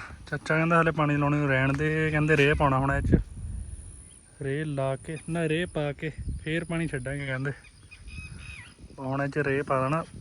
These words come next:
ਫੇਰ ਪਾਣੀ ਲਾਵਾਂਗੇ। ਇਹਨੇ ਮੈਂ ਦੋ, ਪਤਾ ਨਹੀਂ ਹਫ਼ਤਾ ਹੋ ਚੱਲਿਆ, ਕਹਿੰਦੇ ਪਾਣੀ ਸੁੱਕਿਆ ਨਹੀਂ, ਤਾਂ ਕਹਿੰਦੇ "ਨਹੀਂ, ਰੇਹ ਪਾ ਦੇਣਾ ਤਾਂ ਇਹ 'ਚ, ਪਾਣੀ ਥੋੜ੍ਹਾ ਸੁਕਾ ਕੇ ਫੇਰ ਰੇਹ ਪਾਵਾਂਗੇ।" ਤੇ ਹੁਣ ਚੱਲੀਏ ਘਰ ਨੂੰ,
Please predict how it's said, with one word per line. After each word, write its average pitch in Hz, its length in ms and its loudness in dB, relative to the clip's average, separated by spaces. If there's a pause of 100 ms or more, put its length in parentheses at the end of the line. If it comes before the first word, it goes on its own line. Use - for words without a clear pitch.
ਫੇਰ 147 220 -2
ਪਾਣੀ 143 240 -4
ਲਾਵਾਂਗੇ। 127 420 -4 (320)
ਇਹਨੇ 156 200 -4
ਮੈਂ 160 200 2
ਦੋ, 147 240 4
ਪਤਾ - 460 -6
ਨਹੀਂ 151 120 2
ਹਫ਼ਤਾ 143 280 4
ਹੋ 147 140 6
ਚੱਲਿਆ, 156 300 6
ਕਹਿੰਦੇ 165 200 4 (800)
ਪਾਣੀ 147 180 -2
ਸੁੱਕਿਆ 151 320 0
ਨਹੀਂ, 156 100 4
ਤਾਂ 160 80 0
ਕਹਿੰਦੇ 170 160 -2
"ਨਹੀਂ, 175 200 -4
ਰੇਹ 160 200 -2
ਪਾ 143 180 -4
ਦੇਣਾ 135 180 0
ਤਾਂ 143 120 -2
ਇਹ 147 60 -2
'ਚ, - 120 -6 (960)
ਪਾਣੀ 147 180 4
ਥੋੜ੍ਹਾ 180 400 4
ਸੁਕਾ 151 300 2
ਕੇ 160 120 0
ਫੇਰ 156 300 2
ਰੇਹ 165 160 0
ਪਾਵਾਂਗੇ।" 131 420 0 (2250)
ਤੇ 139 220 -6
ਹੁਣ 135 240 -8
ਚੱਲੀਏ 143 360 -10
ਘਰ 143 340 0
ਨੂੰ, 135 180 0